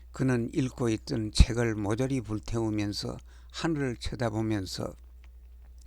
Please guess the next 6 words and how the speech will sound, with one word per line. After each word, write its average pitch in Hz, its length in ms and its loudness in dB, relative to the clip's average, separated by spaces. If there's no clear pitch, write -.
슬피 160 460 2
슬피 143 500 -2
울었습니다. 113 800 -4
아무리 135 460 4
임금 127 480 4
자리가 113 520 2